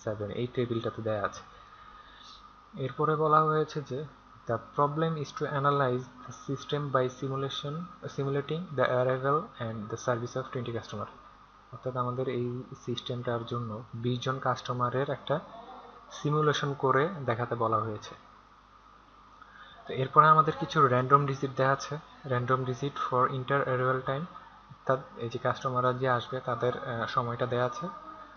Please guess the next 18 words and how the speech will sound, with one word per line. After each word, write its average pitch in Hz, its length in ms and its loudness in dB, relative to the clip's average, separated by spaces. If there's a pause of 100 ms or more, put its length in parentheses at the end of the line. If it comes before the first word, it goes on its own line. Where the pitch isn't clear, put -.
(120)
আর 117 140 -4
একটা 117 200 -2
হচ্ছে 135 200 0
random 120 440 2
digit 123 300 -4
for 147 160 8
এস 113 220 -2
টি, 107 160 -6
অর্থাৎ 113 240 -4 (200)
service 120 320 0
time, 98 160 -6 (680)
অর্থাৎ - 260 2
আমরা 123 200 8
যে 139 280 4
কাস্টমারদেরকে 127 640 2
service 123 440 2
দিব, 127 300 -2 (680)
এ, - 100 0